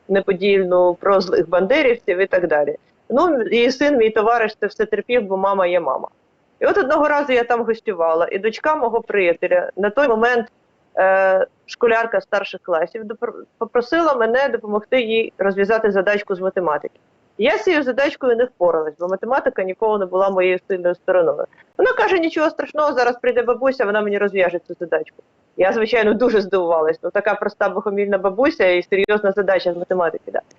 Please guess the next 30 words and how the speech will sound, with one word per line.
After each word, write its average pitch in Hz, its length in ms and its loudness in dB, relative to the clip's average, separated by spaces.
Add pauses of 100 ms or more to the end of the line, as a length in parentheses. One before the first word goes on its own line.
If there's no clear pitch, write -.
(260)
Бабуся 277 380 2
прийшла 285 580 0
і 214 60 -6
як 220 200 0
горішок 247 480 0
луснула 185 420 0
цю 190 160 -2
задачку 165 540 -2 (240)
за 202 120 2
дві 233 200 2
хвилини. 233 480 2 (320)
Я, 208 160 2
звичайно, 262 420 0
очі 302 240 0
вирячила 196 520 0
і 202 80 0
кажу: 233 420 2 (440)
"Де 240 160 2
ви 262 100 2
так 262 180 -2
навчилися?" 185 640 -4
Вона 214 220 0
каже: 262 300 0
"Так 247 180 -6
у 247 40 -6
мене 240 240 2
вища 233 280 0
математична 214 680 -2
освіта", 180 400 -4
каже. - 260 -6